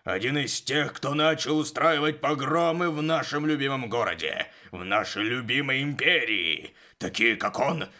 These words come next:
заслуживают только смерти!" "Прошлый раз я сдерживался", спокойно ответил игрок, после чего с его рук сорвалась молния,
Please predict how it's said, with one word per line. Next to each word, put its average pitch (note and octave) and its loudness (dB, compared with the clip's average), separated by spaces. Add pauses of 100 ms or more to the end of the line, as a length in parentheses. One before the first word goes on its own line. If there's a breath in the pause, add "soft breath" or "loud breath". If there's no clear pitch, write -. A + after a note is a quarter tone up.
(100)
заслуживают E3 0
только F3 2
смерти!" - -2 (540)
"Прошлый D3+ 2
раз C3 2
я C3+ -2
сдерживался", G2 -8 (480)
спокойно G#2 -6
ответил F#2 -10
игрок, A2 -8 (220 soft breath)
после F#3+ -4
чего G3+ -4
с A3 -8
его D3 -4
рук F#3+ -6
сорвалась D3+ -6
молния, B2+ -8